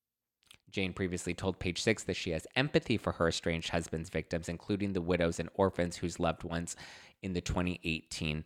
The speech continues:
Lion Air Flight six one ten crash. "Of course I have empathy for them," Erica told Page Six last year. "I have empathy for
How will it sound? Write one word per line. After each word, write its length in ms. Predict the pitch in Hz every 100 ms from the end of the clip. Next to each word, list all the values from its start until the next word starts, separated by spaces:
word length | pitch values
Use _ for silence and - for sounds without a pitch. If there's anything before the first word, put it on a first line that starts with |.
| -
Lion 360 | - 80 80 80 -
Air 180 | 92
Flight 460 | 85 - 80 78 - _ _ _
six 440 | - - 87 -
one 260 | 80 78 80
ten 300 | - 65 69
crash. 520 | - 57 52 - - - - - -
"Of 160 | 95 -
course 320 | - 135 -
I 60 |
have 220 | 110 92 -
empathy 380 | 87 - - 78
for 180 | -
them," 220 | 76 73 76
Erica 280 | 76 76 87
told 300 | - 80 -
Page 200 | 80 73
Six 280 | - 78
last 360 | 76 73 76 -
year. 160 | 80 -
"I 80 | 87
have 180 | 92 90
empathy 500 | 95 92 90 90 87
for 260 | - 87